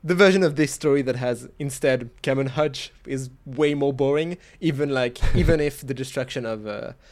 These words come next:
Speaker 1: of, uh, of Genosha has the same impact. But yeah, so yeah, the, the human are interesting on that level, because even if they're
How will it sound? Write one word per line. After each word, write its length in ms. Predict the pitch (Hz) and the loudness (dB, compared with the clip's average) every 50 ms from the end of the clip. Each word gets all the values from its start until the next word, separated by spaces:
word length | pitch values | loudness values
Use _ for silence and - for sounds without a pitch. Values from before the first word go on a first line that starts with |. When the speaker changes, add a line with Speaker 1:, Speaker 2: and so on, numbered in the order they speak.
| - - - - - | -20 -20 -20 -12 -6
Speaker 1:
of, 300 | - 131 127 117 110 107 | -4 -2 -2 -2 -4 -4
uh, 300 | 117 113 107 107 107 110 - | -2 -2 0 0 -2 -2 -2
of 140 | 131 127 123 | -4 -2 -2
Genosha 360 | 139 131 131 127 131 143 127 | -2 -2 -2 -2 -4 -4 -6
has 160 | 123 131 123 | -6 -6 -6
the 80 | 117 - | -6 -6
same 160 | - 139 135 | -4 -4 -4
impact. 400 | 139 135 156 156 156 - - 160 | -2 0 0 0 0 0 0 2
But 100 | 151 156 | 4 4
yeah, 120 | 151 147 | 4 4
so 160 | 127 - 156 | 2 2 2
yeah, 180 | 147 139 123 113 | 2 2 2 2
the, 320 | 117 131 135 123 123 131 | 0 0 0 0 0 -2
the 160 | 139 131 131 151 | -4 -4 -6 -6
human 420 | 156 151 143 156 185 190 196 190 - - | -6 -4 -2 0 0 2 0 0 0 0
are 80 | 165 165 | 2 2
interesting 560 | 170 160 165 151 - - 170 160 156 156 156 - - - _ - - | 2 2 0 -4 -2 -2 -2 -2 -2 -6 -8 -10 -16 -20 _ -6 -2
on 140 | 160 156 143 | -2 2 2
that 200 | 151 151 151 160 | 2 2 2 2
level, 260 | 151 147 151 160 156 | 0 2 2 0 0
because 500 | 143 135 131 139 131 127 123 127 - - - _ _ - - - - - - | 0 -2 0 0 0 0 -2 -4 -10 -16 -18 _ _ -20 -20 -20 -18 -6 -2
even 240 | 190 180 165 180 185 | 2 4 6 6 4
if 320 | 196 208 190 180 160 143 | 4 2 2 0 2 4
they're 280 | 156 160 151 147 151 | 4 6 6 4 4